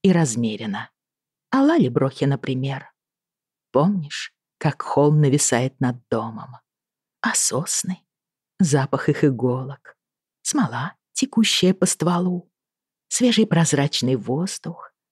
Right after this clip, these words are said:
Над кухней поднимается дымок. Там колдует Дженни.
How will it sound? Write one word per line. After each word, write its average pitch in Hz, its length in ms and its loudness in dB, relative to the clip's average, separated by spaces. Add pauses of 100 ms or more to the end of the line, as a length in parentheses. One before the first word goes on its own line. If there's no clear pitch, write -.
(160)
Над 240 160 4
кухней 185 360 4
поднимается 143 680 2
дымок. 123 680 -2 (520)
Там 139 180 -2
колдует 123 520 2
Дженни. 120 600 -6